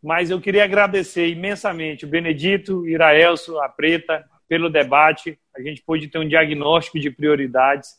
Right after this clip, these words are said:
dos compromissos e desafios que nós temos que implementar na Zona Rural. A gente fica por aqui.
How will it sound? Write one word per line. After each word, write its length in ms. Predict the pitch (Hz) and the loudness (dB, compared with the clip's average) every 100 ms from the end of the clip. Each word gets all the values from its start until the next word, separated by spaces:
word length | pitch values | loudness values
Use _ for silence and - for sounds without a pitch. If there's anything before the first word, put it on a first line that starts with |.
| _ _ _ | _ _ _
dos 140 | 139 - | -10 -2
compromissos 560 | 175 165 170 190 196 | -2 0 2 4 2
e 80 | 202 | 0
desafios 520 | 160 156 165 180 180 | -2 2 2 4 0
que 80 | - | 0
nós 220 | 185 170 | -4 -2
temos 240 | - 208 196 | 0 0 -2
que 100 | 214 | -4
implementar 560 | 180 185 170 143 170 | -2 -2 -4 2 2
na 140 | 180 160 | 2 0
Zona 220 | 175 175 | 0 0
Rural. 360 | 165 131 95 - _ _ 143 | 2 2 0 -6 _ _ 2
A 60 | |
gente 200 | 190 190 | 4 4
fica 240 | - 262 240 | 2 4 4
por 160 | 220 | 4
aqui. 440 | 185 - 196 214 | 4 4 0 0